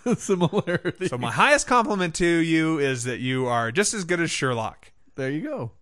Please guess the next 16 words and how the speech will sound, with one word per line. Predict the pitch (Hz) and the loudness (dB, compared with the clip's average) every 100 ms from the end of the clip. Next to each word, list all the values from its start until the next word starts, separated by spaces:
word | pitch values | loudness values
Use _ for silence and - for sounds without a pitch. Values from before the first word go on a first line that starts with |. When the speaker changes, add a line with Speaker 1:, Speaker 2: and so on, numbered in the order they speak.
| - | -8
Speaker 2:
at | 110 104 | -8 -2
giving | 123 165 170 | 0 2 0
speeches. | - 117 107 - - - - - - - - - - 320 | -2 -6 -6 -10 -10 -12 -12 -12 -14 -16 -20 -20 -20 -20
<laughs> | - - - - - - - | -20 -20 -20 -20 -20 -20 -12
Speaker 1:
I'm | 143 | -4
gonna, | 165 143 139 | 0 2 2
I'm | 143 | 0
gonna | 180 160 | 0 0
ignore, | 143 151 | 2 2
ignore | 143 139 117 139 131 143 | 2 0 -2 0 2 2
the | 147 | 2
last | 135 143 127 | 4 4 4
half | - 135 120 | 0 0 0
of | |
that | 113 - | -2 -4
sentence. | 120 113 98 - | -10 -10 -14 -14